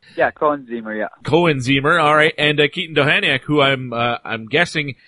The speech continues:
Speaker 2: is the younger brother of, uh, current Edmonton Oil King, uh, Logan Dohaniak.
Speaker 1: Yep, yep.
Speaker 2: So a couple of teammates who you're expecting to go pretty high here in the Bantam draft next week.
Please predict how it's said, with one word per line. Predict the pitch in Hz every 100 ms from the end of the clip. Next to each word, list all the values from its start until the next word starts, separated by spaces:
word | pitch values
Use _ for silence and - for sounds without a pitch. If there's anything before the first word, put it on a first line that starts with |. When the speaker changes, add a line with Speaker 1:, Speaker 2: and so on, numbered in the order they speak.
| _
Speaker 2:
is | 120 127
the | 120
younger | 139 135 131
brother | 131 131 127
of, | 127 123 117
uh, | 120 120 113
current | - 143 131
Edmonton | 127 123 127 120
Oil | 104 139 127
King, | - 127 123 _ _
uh, | 110
Logan | 113 170 -
Dohaniak. | 131 104 107 92 85 _ _ _
Speaker 1:
Yep, | 160 196 _ -
yep. | - _ _
Speaker 2:
So | - 185 175 -
a | 139
couple | 208 185
of | 180
teammates | 202 226 202 151
who | 165
you're | 156 151
expecting | 139 - 147 -
to | 139
go | 135
pretty | 131 143 131
high | 135 131
here | 120 127
in | 120
the | 110
Bantam | 117 110
draft | 104 107 -
next | 104 -
week. | 95